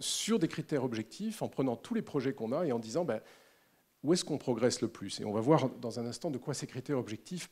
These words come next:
peuvent être faits, mais principalement, c'est ce que j'appelle, moi, la création de valeur territoriale. Et je, je vais vous montrer dans un instant de quoi, de quoi très concrètement on parle. Euh,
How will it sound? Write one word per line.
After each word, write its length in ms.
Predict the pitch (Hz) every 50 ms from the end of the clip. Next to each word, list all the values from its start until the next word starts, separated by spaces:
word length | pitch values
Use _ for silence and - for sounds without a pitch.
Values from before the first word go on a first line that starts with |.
| _ -
peuvent 160 | 139 127 127
être 180 | 123 - - -
faits, 260 | - - 175 196 208
mais 140 | 170 123 123
principalement, 840 | - - - 185 165 - - 143 - 135 135 139 160 196 208 - - - - - - - - _ _ _ _ -
c'est 260 | - - - 151 143
ce 160 | - - -
que 120 | - 143
j'appelle, 440 | 120 - 123 120 - - 127 117 107
moi, 180 | 110 123 180 196
la 80 | 147
création 320 | - - 127 107 - - 123
de 60 | 107
valeur 260 | 117 120 160 165 160
territoriale. 800 | - - 135 131 131 - 135 107 104 110 117 131 156 175 175 - - - - - - - - - - _ -
Et 260 | 113 123 131 131 110
je, 80 | 101 - - 101 -
je 80 | -
vais 60 | 110 104
vous 80 | 104
montrer 240 | 107 107 110 - 127
dans 100 | 110 113
un 80 | 110 107
instant 300 | 107 - - - 156 147
de 80 | 117
quoi, 320 | 113 - - 135 127 - -
de 160 | - - 117
quoi 180 | - - 143 135
très 200 | - - 151 139
concrètement 520 | - 131 - - 131 120 - - 120 101
on 60 | 95
parle. 400 | - - 143 170 185 - 131 107 92 92 - _ _ - - - _ _ _ - - _ _ _ _ _ _ _ _ _ _ - -
Euh, 500 | 110 110 101 101 98 98 95 98 98